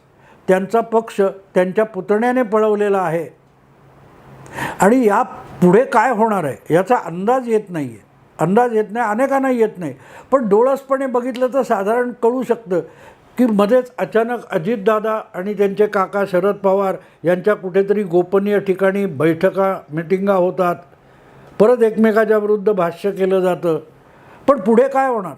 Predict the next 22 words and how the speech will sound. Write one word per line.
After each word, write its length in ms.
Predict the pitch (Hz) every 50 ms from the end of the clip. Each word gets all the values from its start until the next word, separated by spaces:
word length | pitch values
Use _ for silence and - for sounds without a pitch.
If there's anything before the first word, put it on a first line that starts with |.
| - -
आता 160 | 175 196 247
काल 240 | 240 240 226 247 254
परवाची 440 | 208 247 240 240 247 240 190 240 254
गोष्ट 280 | 240 233 208 - -
घ्या, 220 | 233 220 220 202 156 - - _ _ _ _ _ _ - - _ - - - -
उद्धव 360 | 170 175 170 175 240 247 233
ठाकरे 380 | - 190 202 - 202 220 233 220 - - - _ _ -
आणि 220 | - 185 196 233 233
राज 180 | 233 220 208 - -
ठाकरे 300 | 196 190 147 165 151 123 - - _ _ _ _ _ _ _ - - - -
यांचं 320 | 165 190 202 196 208 254 247
किती 320 | 190 226 233 202 254 247 233 233 - - _ _ _ _ _ _ _ _ _ _ -
कमालीचं 600 | 175 185 220 254 262 247 262 262 - - 262 247 202 135 -
भांडण 420 | - 107 156 190 214 240 247 233 240
आणि 180 | 240 240 233 226
वैर 340 | 190 170 190 226 247 233
आहे. 240 | 220 190 143 117 - _ _ _ _ _ _ _ _ _ _ -
ह्या 160 | 143 180 226
राजकीय 460 | 233 220 202 190 - - - 254 254
बातम्या 460 | 247 233 226 220 220 - 214 220 226 226
येत 160 | 226 208 226
असताना 480 | 208 - - - 226 214 208 180 151